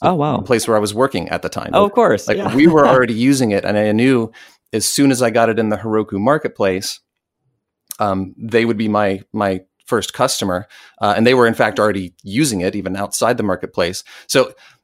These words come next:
Speaker 1: I think that was a huge part of it, really, is knowing that, um, all the work that I was doing, you know, it w-, already had somebody benefiting from it. Um, and that somebody was myself and the, the other folks that I was working with at the time.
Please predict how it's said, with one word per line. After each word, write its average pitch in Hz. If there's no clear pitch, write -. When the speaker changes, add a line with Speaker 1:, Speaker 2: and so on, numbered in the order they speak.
Speaker 1:
I 143
think 175
that 139
was 117
a 107
huge 107
part 113
of 113
it, 113
really, 120
is 101
knowing 107
that, 98
um, 92
all 113
the 113
work 107
that 104
I 101
was 95
doing, 101
you 107
know, 92
it 104
w-, 104
already 113
had 101
somebody 95
benefiting 104
from -
it. 50
Um, 92
and 107
that 107
somebody 110
was 95
myself 95
and 98
the, 95
the 98
other 95
folks 90
that 92
I 87
was 87
working 98
with -
at -
the 92
time. -